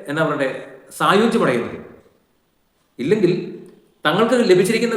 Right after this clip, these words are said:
വിളിയിൽ ആത്മാർത്ഥത പുലർത്താതെ അവിടെ നിന്നുകൊണ്ട് അക്കരെ പച്ച എന്ന് പറയുന്നത് പോലെ മറ്റേതെങ്കിലുമൊക്കെ ദിവാസ്വപ്നങ്ങൾ കണ്ടുകൊണ്ട് ജീവിതം ഇങ്ങനെ മുന്നോട്ട് തള്ളി നീക്കുന്ന ഒരു അവസ്ഥയാണെങ്കിൽ എനിക്ക്, ഞാൻ ആയിരിക്കുന്ന മേഖലയിൽ എനിക്ക് സന്തോഷവും സമാധാനവും കണ്ടെത്താനായിട്ട്,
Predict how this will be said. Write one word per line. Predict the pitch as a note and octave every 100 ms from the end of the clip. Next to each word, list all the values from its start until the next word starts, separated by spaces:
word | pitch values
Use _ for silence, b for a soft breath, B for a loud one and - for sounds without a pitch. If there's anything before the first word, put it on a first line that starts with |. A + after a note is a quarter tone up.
| F#3+
വിളിയിൽ | G3+ B3+ A#3+ - - - D#3+
ആത്മാർത്ഥത | G3 A3 A3+ B3 G#3
പുലർത്താതെ | F#3 F#3+ F#3 D#3 - - - - - D3
അവിടെ | F#3+ C4
നിന്നുകൊണ്ട് | B3 A3+ A3+ A3+ A3+ - D#3+
അക്കരെ | - A#3+ B3
പച്ച | A#3 G#3+ G3+
എന്ന് | G3
പറയുന്നത് | F#3 F#3 F#3
പോലെ | F#3+ F3+
മറ്റേതെങ്കിലുമൊക്കെ | D#3+ A#3+ G#3 G3+ G3+ F#3 G3 E3
ദിവാസ്വപ്നങ്ങൾ | D#3+ F3+ - G#3 G3+ F#3+
കണ്ടുകൊണ്ട് | E3 F3 F3 F3 - - -
ജീവിതം | D#3+ F#3 G#3+ G3 - - - - - - E3+
ഇങ്ങനെ | G3 F#3 F#3+ -
മുന്നോട്ട് | E3 G#3 G#3 E3+
തള്ളി | G3+ G3
നീക്കുന്ന | F#3+ F#3 E3+
ഒരു |
അവസ്ഥയാണെങ്കിൽ | - - F3 E3 E3 F3 - - - C#3+
എനിക്ക്, | F#3+ A3 G#3 D#3+
ഞാൻ | F#3 F3+
ആയിരിക്കുന്ന | G3 G#3 A#3 A#3
മേഖലയിൽ | G3+ G3 G3+ F3+
എനിക്ക് | F3+ G3 -
സന്തോഷവും | D3+ D#3+ F#3 G3+ F#3+
സമാധാനവും | E3+ E3 F3 F#3 F#3
കണ്ടെത്താനായിട്ട്, | D3+ D#3+ E3+ E3+ F3 F3